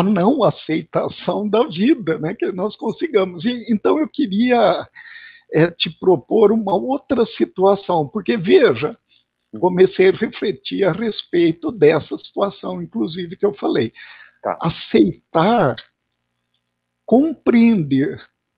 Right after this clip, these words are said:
Speaker 1: melhor dizendo, compreender as leis universais e conhecer a si próprio,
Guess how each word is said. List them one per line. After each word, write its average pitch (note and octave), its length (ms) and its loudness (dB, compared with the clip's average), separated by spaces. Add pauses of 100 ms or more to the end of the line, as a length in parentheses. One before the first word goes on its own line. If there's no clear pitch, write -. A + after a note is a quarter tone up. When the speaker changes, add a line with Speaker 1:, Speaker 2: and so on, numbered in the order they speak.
(760)
Speaker 1:
melhor D3+ 420 2
dizendo, C3 680 -6 (340)
compreender F3 960 -4 (920)
as D3 220 0
leis F#3 480 2
universais F3+ 1080 -6 (1300)
e D3 80 -6
conhecer G#3 1300 0 (540)
a D#3 80 -4
si - 240 -12 (160)
próprio, D#3+ 640 0